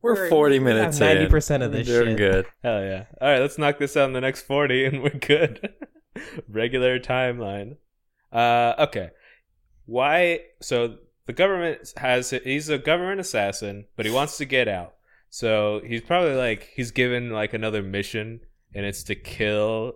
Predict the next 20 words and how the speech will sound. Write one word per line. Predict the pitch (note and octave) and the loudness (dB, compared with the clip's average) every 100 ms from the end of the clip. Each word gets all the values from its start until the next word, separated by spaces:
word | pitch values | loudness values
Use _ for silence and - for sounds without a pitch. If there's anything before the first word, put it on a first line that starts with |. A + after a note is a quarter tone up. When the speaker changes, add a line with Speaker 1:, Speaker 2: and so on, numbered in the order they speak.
| - | -8
Speaker 3:
a | A2+ G2 | -6 -4
rogue | G2 G2 G2+ F#2+ | -2 -2 -2 -2
operative. | F#2+ A#2+ A#2+ C3+ C#3+ | -2 -2 -4 -4 -6
This | A2+ | -8
is | G2+ | -8
where | G2+ | -6
we | G2 | -6
bring | F#2 G2+ F#2+ | -6 -8 -8
in | F#2 | -8
Keanu | G#2+ G2+ F#2 F#2 | -6 -6 -6 -6
Reeves, | A#2 G#2 F#2+ - - _ _ _ - | -6 -6 -8 -12 -20 _ _ _ -4
who | A#2 | -2
has | A2+ G#2+ F#2+ | 2 2 0
grill | - G2 G2 A#2 | -8 -4 -2 -2
tongs, | - D3 D3 E3 D#3+ - | -2 -4 -2 -4 -8 -6
giant | G#2 G#2+ - | -4 -2 -6
grill | G2 A2+ | -6 -6
tongs | - D3+ D#3 E3 | -4 -4 -4 -10
for | - E3+ | -6 -4
hands. | F3 F#3 G3+ - | -4 -8 -12 -18